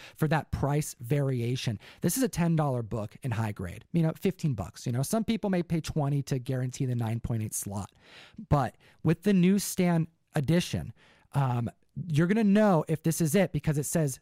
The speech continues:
the words, "New Robin" at the top of the comic, in addition to the U P C in the bottom right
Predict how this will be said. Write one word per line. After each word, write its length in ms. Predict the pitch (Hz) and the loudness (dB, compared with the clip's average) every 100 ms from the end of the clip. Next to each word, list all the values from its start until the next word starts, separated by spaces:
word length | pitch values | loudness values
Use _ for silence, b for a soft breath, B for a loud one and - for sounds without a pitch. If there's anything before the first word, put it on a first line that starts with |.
| - | -4
the 100 | 151 | -2
words, 440 | 139 156 147 123 B B - | 2 0 0 -4 B B -2
"New 440 | 135 151 190 254 | 2 4 4 4
Robin" 640 | 156 151 156 170 135 117 _ | 2 2 2 2 0 -4 _
at 220 | - 139 - | -4 -4 -4
the 100 | 123 | -6
top 400 | - 131 160 233 | -4 -2 0 -2
of 120 | 196 | 0
the 80 | 247 | -2
comic, 460 | - 220 247 - B B B | 0 2 0 -2 B B B
in 160 | 185 196 | 2 4
addition 420 | 220 180 196 180 | 4 2 2 0
to 120 | - | 0
the 140 | 151 139 | 0 2
U 220 | 131 190 | 2 2
P 240 | - 196 | 0 -4
C 320 | 180 - 175 170 | -2 -2 -2 0
in 100 | 143 | 0
the 80 | 127 | 0
bottom 540 | - 131 143 147 127 - | -2 -2 0 -2 -2 0
right 280 | 117 135 | 2 2